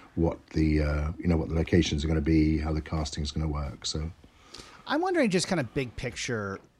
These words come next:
Speaker 2: in terms of, I mean, obviously, um, her writing is probably the best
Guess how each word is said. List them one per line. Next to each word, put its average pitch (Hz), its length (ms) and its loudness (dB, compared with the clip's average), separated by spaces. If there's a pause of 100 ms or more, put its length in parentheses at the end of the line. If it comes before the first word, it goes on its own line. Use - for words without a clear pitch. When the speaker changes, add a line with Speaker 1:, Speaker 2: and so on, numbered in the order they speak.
(200)
Speaker 2:
in 127 180 -6
terms 143 340 -4
of, 131 80 -4
I - 20 -4
mean, 131 180 -4
obviously, 127 840 -2
um, 104 300 -2
her 117 260 0
writing 101 560 0 (480)
is 104 140 -4
probably 98 580 -2 (580)
the 107 80 0
best 95 380 2